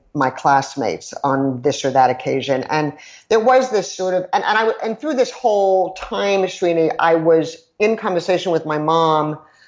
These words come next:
uh, whose name was Seema, um, and, uh, and I sometimes called her Seema. That's why I mention it. Um, and so <laughs> Seema and I would talk, and she was always very supportive, and she would do all the kinds of things that a mother and a parent should do to help me,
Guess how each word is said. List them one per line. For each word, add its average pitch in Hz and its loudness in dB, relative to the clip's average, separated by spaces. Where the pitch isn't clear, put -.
uh, 147 4
whose 175 -4
name 156 0
was 151 -4
Seema, 160 0
um, 151 0
and, 165 0
uh, 156 4
and 151 -4
I 147 -2
sometimes 147 -4
called 151 2
her 135 -2
Seema. 127 -6
That's 113 -10
why 127 0
I 123 0
mention 123 -4
it. - -4
Um, 143 0
and 160 -4
so 185 2
<laughs> - -2
Seema 208 2
and 180 2
I 165 2
would 165 -4
talk, 240 4
and 175 -14
she 220 -6
was 214 -2
always 240 2
very 202 -2
supportive, 240 0
and 165 -6
she 190 -8
would 175 -4
do 202 2
all 185 6
the 180 0
kinds 175 -6
of 151 -16
things 160 -4
that 151 0
a 160 -2
mother 156 2
and 151 -2
a 139 -6
parent 151 -6
should 151 -8
do 175 2
to 151 -12
help 151 0
me, 143 -4